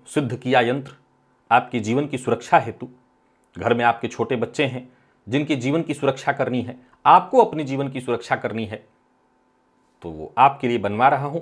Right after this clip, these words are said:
आप इस यंत्र को प्राप्त कर सकते हैं, मेरे कार्यालय से एक बार अवश्य संपर्क कर लीजिएगा।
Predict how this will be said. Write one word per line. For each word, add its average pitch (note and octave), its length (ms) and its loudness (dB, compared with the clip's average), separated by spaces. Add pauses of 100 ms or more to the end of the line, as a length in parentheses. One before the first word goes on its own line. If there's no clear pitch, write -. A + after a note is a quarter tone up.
आप G2+ 180 2 (400)
इस - 160 -8
यंत्र C#3+ 240 -4
को A#2+ 140 -6
प्राप्त C#3+ 320 0
कर E3+ 120 -2
सकते - 280 -8
हैं, C#3+ 80 -6
मेरे A2 160 -2
कार्यालय A2+ 360 0
से B2+ 120 -4
एक G2 80 -4
बार - 240 -2
अवश्य A2 220 -2
संपर्क F2+ 380 -18
कर - 120 -18
लीजिएगा। - 400 -20